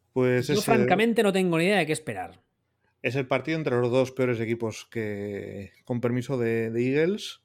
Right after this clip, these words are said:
Speaker 1: que, que hay en playoffs. Ya, por una de estas maravillas de, del seed y el sistema N F L, pues, <laughs> se han ido a cruzar, eh, Tom-, Dumb and Dumber. Eh, ¿qué puede pasar? Pues yo qué sé, es que son los dos malos.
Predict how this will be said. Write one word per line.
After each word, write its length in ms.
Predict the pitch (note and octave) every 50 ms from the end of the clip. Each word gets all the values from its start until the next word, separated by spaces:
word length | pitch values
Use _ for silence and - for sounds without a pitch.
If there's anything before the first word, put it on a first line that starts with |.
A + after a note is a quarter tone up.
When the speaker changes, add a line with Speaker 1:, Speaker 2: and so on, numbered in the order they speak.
| _
Speaker 1:
que, 320 | - B2 A2 A2 A2+ G#2+ A2
que 160 | - A2+ A2+
hay 140 | A#2 A#2 A2
en 120 | A2 G#2+ G2
playoffs. 500 | G2 G#2+ B2 D3 F3 D3+ A#2+ - - _ _ _ _ _ _ _ _ _ _ -
Ya, 600 | - A2+ A2 A2+ A#2+ - - - - - - A#2+
por 140 | - B2 B2
una 180 | B2 C3 C3 C3
de 40 | C3
estas 320 | B2+ B2+ - C3+ B2+ B2
maravillas 760 | B2 A#2+ A#2+ A#2+ A#2+ A#2+ B2 B2+ B2 B2 A#2+ A#2 A#2 A2+ G#2+ A2
de, 420 | A2 A2+ A2+ A2+ A2+ A2 A2 G#2+
del 240 | G#2+ G#2+ A2+ A2+ A2
seed 320 | - - C3 C#3 C#3 B2 A#2+
y 60 | B2
el 80 | A#2+
sistema 600 | G#2+ G#2+ - - B2 B2 B2+ B2+ B2+ B2+ B2 B2 B2
N 120 | B2 B2+
F 200 | B2+ B2+ C#3+ E3
L, 240 | F3 F#3 G3 G#3+ G#3+
pues, 580 | G3 D#3+ C3 A#2 A2 G#2+ G#2+ A2 - - - -
<laughs> 300 | - - - - - -
se 140 | - -
han 60 | D3+ D#3
ido 120 | E3 D#3+
a 40 | C#3
cruzar, 440 | C3+ C#3+ C#3 - E3 F#3 G#3 B3+ - _ _ _ _ _ _ _ _ _ -
eh, 220 | D3 C3+ C3+ C3
Tom-, 380 | C3 D3+ - F3 E3+ F3 E3+ D3+
Dumb 200 | C#3 D3+ E3 E3
and 160 | C#3+ C3+ B2+
Dumber. 360 | C#3+ C#3+ C#3 B2+ A#2 A2 A2 - _ _ _ - - _ - - - - _ _ _ _ _ _ _ _ _ _ - - - - - - - _ _ _ - - - - _ _ -
Eh, 180 | A2+ - - _
¿qué 120 | - C#3
puede 180 | - - C#3 B2
pasar? 400 | C3 B2+ A#2+ D3+ D3 C3+ B2 A2
Pues 300 | G#2+ G#2+ G2+ G2 G#2 G#2
yo 120 | G#2+ A#2+
qué 100 | - G#2+
sé, 120 | - - C3+
es 60 | B2+
que 100 | - A#2+
son 160 | - - C3+ D3
los 120 | C#3+ B2+
dos 120 | A2 G#2
malos. 440 | G2+ A#2 D3 D3+ B2 - - - _